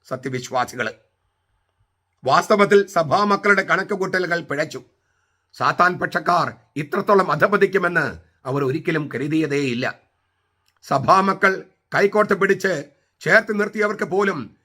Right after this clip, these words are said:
മണിക്കൂറുകൾ നീണ്ട ആക്രമണത്തെ അതിജീവിക്കാനായില്ല. ഒരു ഭാഗത്തെ അടർത്തിയെടുത്ത്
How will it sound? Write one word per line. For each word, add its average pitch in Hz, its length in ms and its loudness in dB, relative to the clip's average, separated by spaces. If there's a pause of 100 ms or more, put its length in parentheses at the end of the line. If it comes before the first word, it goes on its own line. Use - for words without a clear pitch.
(260)
മണിക്കൂറുകൾ 208 580 2
നീണ്ട 202 240 0
ആക്രമണത്തെ 196 540 -2
അതിജീവിക്കാനായില്ല. 180 960 -4 (760)
ഒരു 160 160 2
ഭാഗത്തെ 190 400 0
അടർത്തിയെടുത്ത് 185 640 0